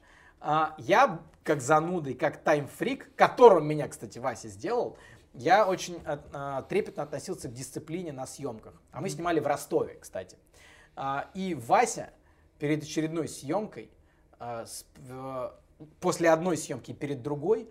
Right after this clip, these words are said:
Speaker 1: то есть с, с рыбацкой съёмки, ну что, наверное, правильно, они вернулись в дребодан просто. С Мишей Поленовым, и я не помню с кем. А нам через час выезжать на следующую съёмку. А мы не можем выехать, потому что они пьянющие. И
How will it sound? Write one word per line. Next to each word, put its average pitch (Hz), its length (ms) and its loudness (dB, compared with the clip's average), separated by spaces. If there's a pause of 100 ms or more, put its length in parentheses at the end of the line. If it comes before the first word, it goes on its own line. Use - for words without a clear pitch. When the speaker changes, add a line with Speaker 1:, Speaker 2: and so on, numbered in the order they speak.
(160)
Speaker 1:
то - 60 -10
есть - 140 -8
с, 214 160 -4
с - 180 -6
рыбацкой 165 520 4
съёмки, 220 460 -8
ну 117 60 -18
что, 131 160 -12
наверное, 120 280 -10
правильно, 92 520 -12
они 147 180 -6
вернулись 160 440 -2
в 98 160 -14
дребодан 113 680 -8
просто. - 340 -20 (300)
С - 120 -14
Мишей 156 280 -8
Поленовым, 120 600 -10
и 117 60 -14
я 117 120 -12
не 120 80 -14
помню 104 220 -16
с - 60 -20
кем. - 160 -20 (320)
А 143 100 -2
нам 240 180 4
через 160 420 -4
час 233 300 0
выезжать 151 380 -2
на 156 80 -6
следующую 139 420 -8
съёмку. - 320 -16
А 113 60 -12
мы 196 160 -2
не 247 80 -2
можем 175 320 -2
выехать, 208 260 -10
потому 151 180 -14
что 156 140 -4
они 170 140 -2
пьянющие. 147 680 -10
И - 20 -20